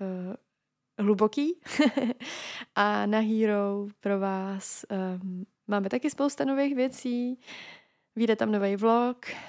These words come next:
novej getaway guide, eh, asi udělám i další book club, protože jsem stihla přečíst pár knížek, konečně.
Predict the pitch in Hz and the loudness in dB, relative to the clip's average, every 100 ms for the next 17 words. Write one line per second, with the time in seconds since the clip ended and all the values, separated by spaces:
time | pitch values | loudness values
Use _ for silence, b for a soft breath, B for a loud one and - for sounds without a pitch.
0 | - 208 208 196 196 196 185 208 214 208 | -4 0 2 2 0 0 0 0 2 0
1 | 202 208 208 208 208 208 208 - - 202 | 2 0 0 0 -2 -4 -8 -16 -10 -4
2 | 196 190 - 185 - 214 196 196 185 185 | -2 -2 -4 -6 -6 -4 -2 0 -2 -4
3 | - 190 185 185 185 190 185 190 202 208 | -4 -4 -2 -4 -4 -4 -6 -6 -6 -6
4 | - 208 202 202 - 202 185 - 185 190 | -4 0 0 -2 -8 -8 -8 -6 -6 -6
5 | 185 - 196 185 185 - 220 220 220 - | -6 -6 -8 -8 -10 -8 -8 -8 -10 -12
6 | - 196 196 - 302 311 311 320 - - | -8 -4 -4 -4 0 2 4 2 -2 0
7 | 302 302 - 247 262 269 269 294 | 2 0 0 4 4 4 4 2